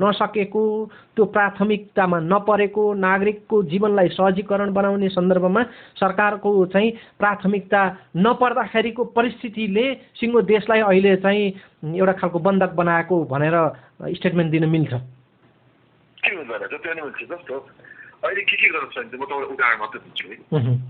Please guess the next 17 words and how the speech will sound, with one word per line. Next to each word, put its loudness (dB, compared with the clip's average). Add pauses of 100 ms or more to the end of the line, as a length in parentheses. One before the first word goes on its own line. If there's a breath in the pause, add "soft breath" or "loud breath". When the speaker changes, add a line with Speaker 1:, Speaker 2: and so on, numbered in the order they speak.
(120)
Speaker 2:
अहिले -4
आधिकारिक 0
रूपमा, -10
अब -4
भित्री -6
रूपमा -6
जे -8
जे -4
भइरहेको -6
छ -8
हाम्रो -6
थाहा -4
छैन, -6
तर -4
आधिकारिक, -4
आधिकारिक 0
रूपमा -4